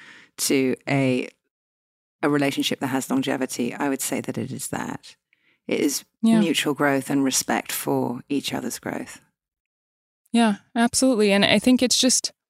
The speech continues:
Speaker 2: being free to be the ugly parts of yourself as well, right? And to tackle those, to not hide them away from your partner and from the world,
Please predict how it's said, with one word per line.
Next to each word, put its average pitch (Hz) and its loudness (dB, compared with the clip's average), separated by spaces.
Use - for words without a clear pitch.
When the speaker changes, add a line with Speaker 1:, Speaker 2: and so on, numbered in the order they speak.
Speaker 2:
being 294 6
free 262 4
to 208 4
be 208 4
the 185 4
ugly 202 4
parts - -2
of 175 -2
yourself - -2
as - -4
well, - -4
right? 196 4
And 180 2
to 208 2
tackle 196 2
those, - -2
to - 0
not 185 4
hide 156 0
them 143 -2
away - -6
from 113 0
your 110 2
partner 156 0
and 147 0
from - -2
the - 0
world, 58 -4